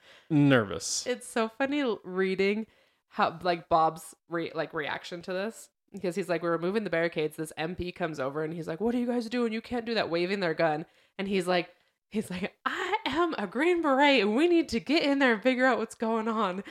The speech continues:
Speaker 2: And just started arguing with him and yelling at him as everybody else is still moving the barricades. Didn't even listen to him. And the M P just, like, throws his hands in the air and goes back to the front of the <laughs> line. Let him go in. <laughs>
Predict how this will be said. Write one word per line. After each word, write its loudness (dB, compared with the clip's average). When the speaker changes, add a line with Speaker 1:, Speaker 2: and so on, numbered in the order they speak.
Speaker 2:
And -6
just 0
started 4
arguing 4
with -2
him -2
and -4
yelling 0
at -2
him -4
as 0
everybody 0
else -6
is -18
still -4
moving -4
the -2
barricades. -4
Didn't -6
even -4
listen -6
to -6
him. -8
And -2
the 0
M 0
P 2
just, -2
like, -6
throws -6
his -8
hands -6
in -2
the 2
air 4
and 0
goes 0
back 2
to -6
the -2
front 0
of -2
the 4
<laughs> -
line. 0
Let 6
him 2
go 6
in. 2
<laughs> 0